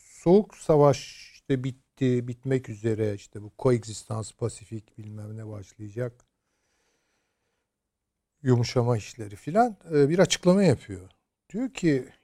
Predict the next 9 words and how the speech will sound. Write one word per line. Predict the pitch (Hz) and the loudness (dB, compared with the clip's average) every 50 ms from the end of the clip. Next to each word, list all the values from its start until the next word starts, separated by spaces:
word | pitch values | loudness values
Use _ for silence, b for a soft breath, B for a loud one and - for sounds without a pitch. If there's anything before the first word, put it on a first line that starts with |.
| _ - | _ 2
"Ya | 135 151 165 151 135 | 4 6 6 4 2
bu | 139 147 151 - - | -2 -6 -6 -8 -10
a-, | 135 135 139 - - 127 135 | -10 -10 -10 -8 -4 -4 -4
emperyalizm | 139 135 - 147 156 156 170 175 185 196 196 175 180 196 180 156 | -4 -2 -2 -2 0 0 0 0 -2 -2 -4 -6 -6 -6 -4 -2
dediğiniz | 165 165 156 165 165 165 151 - | -2 -2 0 0 0 0 0 -2
şeyi," | - - 175 175 180 185 170 160 | -2 2 2 4 4 2 2 4
diyor, | 165 151 147 139 | 4 4 6 6
"böyle | 143 151 156 151 147 135 127 | 4 4 6 6 4 4 4
n-, | 123 131 135 | 0 -2 -4